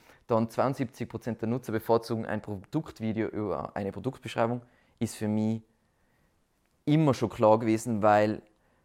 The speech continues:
du willst ja das Feeling haben, du willst das Produkt von anderen Seiten sehen und so weiter und du willst sehen, wie das etwa, wieso funktionieren Unboxing-Videos so gut.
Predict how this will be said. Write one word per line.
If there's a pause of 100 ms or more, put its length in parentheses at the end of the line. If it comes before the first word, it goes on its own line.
(520)
du
willst
ja
das
Feeling
haben,
du
willst
das
Produkt
von
anderen
Seiten
sehen
und
so
weiter
und
du
willst
sehen, (260)
wie
das
etwa, (640)
wieso
funktionieren
Unboxing-Videos
so
gut.